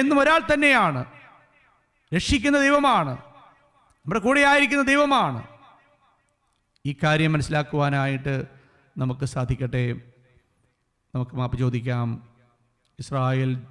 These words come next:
പരാജയപ്പെട്ടു, മരുഭൂമിയിൽ പരാജയപ്പെട്ടു. തിരുസഭ, തിരുസഭയുടെ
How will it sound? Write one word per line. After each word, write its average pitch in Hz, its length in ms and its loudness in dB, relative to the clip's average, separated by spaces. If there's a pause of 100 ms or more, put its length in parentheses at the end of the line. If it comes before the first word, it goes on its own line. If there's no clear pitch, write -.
(840)
പരാജയപ്പെട്ടു, 127 640 -6 (1600)
മരുഭൂമിയിൽ 123 560 -2 (100)
പരാജയപ്പെട്ടു. 120 680 -8 (1000)
തിരുസഭ, 135 360 -8 (1160)
തിരുസഭയുടെ 135 420 -4